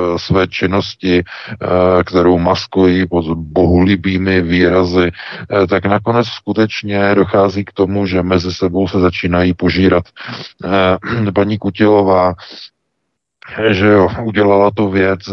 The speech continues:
že, eh, velmi nebezpečným způsobem ohrozila válečný narrativ Fialovy vlády.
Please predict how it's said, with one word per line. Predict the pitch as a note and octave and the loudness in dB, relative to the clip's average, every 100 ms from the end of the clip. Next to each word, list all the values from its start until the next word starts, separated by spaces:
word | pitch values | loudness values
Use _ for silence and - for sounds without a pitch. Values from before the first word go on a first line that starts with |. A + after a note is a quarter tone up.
| G2 | -6
že, | F#2 F#2+ F#2+ | -4 0 0
eh, | F#2+ F#2 - - - F#2 F#2 F#2+ F2+ | 0 -2 -8 -16 -14 -10 -6 -2 -2
velmi | E2+ G#2 A2 A#2 | 0 2 2 2
nebezpečným | G#2+ G2+ - G#2+ A2 G#2 | 0 0 -2 -6 -4 -4
způsobem | - G2+ - F#2+ F2 E2 F2 - _ _ - _ _ _ - | -6 -8 -4 -2 0 -2 -4 -10 _ _ -20 _ _ _ -2
ohrozila | A2 A2+ A2+ G2 G#2 F#2+ F#2 F#2+ | 2 4 2 2 2 4 2 0
válečný | F#2+ F#2+ G2 G2+ - G#2 | 0 2 2 0 -4 -6
narrativ | F#2 F#2 F#2 G2+ - | -2 -2 -2 -4 -8
Fialovy | - G2+ F2+ F#2 F2+ | -6 0 0 0 0
vlády. | F2 E2+ E2+ D#2+ | 0 2 0 -4